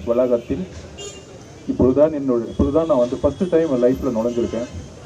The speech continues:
இந்த நாட்டை உருவாக்கியவர்கள் வழக்கறிஞர்கள்,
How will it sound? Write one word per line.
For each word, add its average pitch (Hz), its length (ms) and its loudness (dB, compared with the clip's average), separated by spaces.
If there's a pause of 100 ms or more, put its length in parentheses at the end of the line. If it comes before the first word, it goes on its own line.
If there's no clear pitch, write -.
(280)
இந்த 123 120 2
நாட்டை 165 380 2
உருவாக்கியவர்கள் 143 880 2
வழக்கறிஞர்கள், 117 760 0